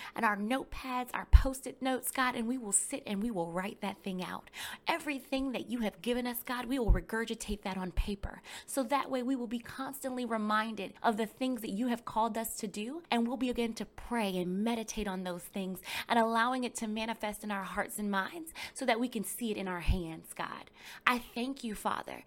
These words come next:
for all the things that you're gonna do in twenty twenty, God. I thank you for this week, God, as we're celebrating Christmas, God, as we are celebrating the birth of our King,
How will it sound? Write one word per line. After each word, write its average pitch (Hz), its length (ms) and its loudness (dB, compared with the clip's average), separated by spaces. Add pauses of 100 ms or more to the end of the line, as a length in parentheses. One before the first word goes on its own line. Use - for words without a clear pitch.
(200)
for - 180 0
all 285 200 8
the 285 100 -2
things 240 300 -2
that - 160 -2
you're 226 100 0
gonna 208 220 -2
do 208 200 -2
in 202 120 -2
twenty 202 260 -6
twenty, - 320 -10
God. - 240 0
I 254 140 4
thank 269 420 -4
you 226 160 2 (240)
for 254 120 0
this 247 300 -2
week, 254 400 -2 (300)
God, 277 140 4
as 262 180 -2
we're 254 100 -4
celebrating 254 680 0
Christmas, 262 540 -4
God, 226 200 -2
as 233 140 -6
we 277 160 -2
are 226 100 0 (260)
celebrating 269 800 0 (180)
the 240 120 0
birth 170 380 -4 (100)
of 247 160 4
our 220 280 2
King, 262 800 0